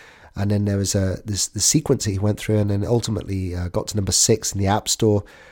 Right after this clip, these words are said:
uh, with his app called Caveman Feast. And, uh,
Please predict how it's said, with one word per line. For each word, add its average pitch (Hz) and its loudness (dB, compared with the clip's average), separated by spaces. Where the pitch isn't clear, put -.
uh, 95 0
with 98 -2
his 95 -2
app 95 0
called - -8
Caveman 92 0
Feast. - 0
And, 92 -2
uh, 92 0